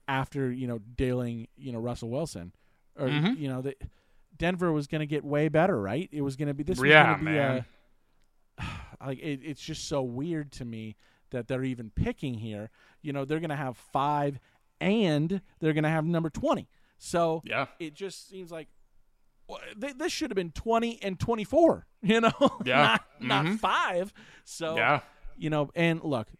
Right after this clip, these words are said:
Speaker 1: they locked up Geno Smith. They do not need a quarterback. I'm not entertaining
Speaker 2: No.
Speaker 1: any, any drafts that say they're gonna pick a quarterback.
Speaker 2: Mm-mm.
Speaker 1: Pete Carroll's not an idiot. Geno Smith's not old. He's, like, thirty-two, thirty-three. He's got some years left, and I think he plays out his deal just fine.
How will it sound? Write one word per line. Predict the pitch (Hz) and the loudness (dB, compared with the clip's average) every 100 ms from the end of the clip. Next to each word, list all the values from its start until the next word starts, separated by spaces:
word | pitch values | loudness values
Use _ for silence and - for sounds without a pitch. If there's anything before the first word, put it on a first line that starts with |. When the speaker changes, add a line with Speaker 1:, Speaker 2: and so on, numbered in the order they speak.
| _ | _
Speaker 1:
they | 139 | 0
locked | 147 147 151 - | 4 4 2 0
up | 180 139 | -2 0
Geno | 151 143 135 | 0 0 0
Smith. | - 110 98 - - _ _ _ | -4 -6 -6 -12 -20 _ _ _
They | 139 | -8
do | 123 139 131 | 0 6 6
not | 131 | 6
need | 131 123 | 2 -2
a | |
quarterback. | 110 107 95 85 76 - | -2 -4 -4 -6 -10 -4
I'm | 123 | 2
not | 143 | 4
entertaining | 139 131 117 135 120 117 | 4 0 -2 -2 0 -2
Speaker 2:
No. | |
Speaker 1:
any, | 117 113 113 | -4 -4 -6
any | 120 | -6
drafts | 110 117 113 107 | -4 -4 -4 -6
that | - - | -12 -6
say | 135 123 | -4 -2
they're | 110 | -2
gonna | 95 | -4
pick | 95 92 | -4 -6
a | |
quarterback. | - 101 92 95 95 - _ | -4 -2 -2 -4 -6 -10 _
Speaker 2:
Mm-mm. | 131 120 107 107 107 135 | -10 -8 -8 -10 -10 -10
Speaker 1:
Pete | - 185 | -2 -2
Carroll's | - 175 151 | 0 0 0
not | 127 127 | -2 -2
an | 123 | 2
idiot. | 143 143 139 - _ _ | 4 4 2 0 _ _
Geno | - 151 143 | -2 2 2
Smith's | - 147 123 123 | 2 -2 -2 -2
not | 110 104 | -2 2
old. | 139 120 113 113 - _ - | 6 6 4 -2 -12 _ -8
He's, | 127 113 | -6 -4
like, | 135 117 | -4 -4
thirty-two, | - 135 131 - 135 | -2 0 0 -2 -2
thirty-three. | 113 123 120 123 135 | 0 -4 -4 -4 -4
He's | 120 139 | -2 -8
got | - 139 147 | -2 0 0
some | - 139 | -2 -2
years | 135 139 131 | 2 2 0
left, | 127 123 - | -4 -6 -4
and | 151 | -2
I | 143 | 0
think | 151 147 | 0 -4
he | - | -8
plays | - 135 127 | -8 -4 0
out | 131 | 0
his | 131 131 | 0 -2
deal | 127 135 147 156 - _ | -2 0 0 -2 -6 _
just | - 104 - | -4 -4 -4
fine. | 131 151 120 | -10 -10 -12